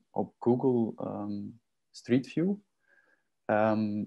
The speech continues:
die beelden zijn gedeeld, eh, door die mensen. Meestal zijn het, eh, burgers zelf, ehm, uit de streek.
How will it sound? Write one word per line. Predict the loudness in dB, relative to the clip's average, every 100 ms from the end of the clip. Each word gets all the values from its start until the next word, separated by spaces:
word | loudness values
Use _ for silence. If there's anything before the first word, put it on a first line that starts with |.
| -8
die | -10 -6 2 4 6
beelden | 8 10
zijn | 8 6
gedeeld, | 6 6 4 4 -2 -14 -16
eh, | -6 -2 0 0 -2
door | -4 -6 0 2
die | 4
mensen. | 2 0 4
Meestal | 4 4 4 4
zijn | 4
het, | 2 -2 -6
eh, | -4 -4
burgers | 2 4 4 0
zelf, | -4 -4 -4 -10 _ -12
ehm, | -8 -8 -8 -12 -14 _ _ _
uit | -6 -4
de | -4
streek. | -2 0 0 -2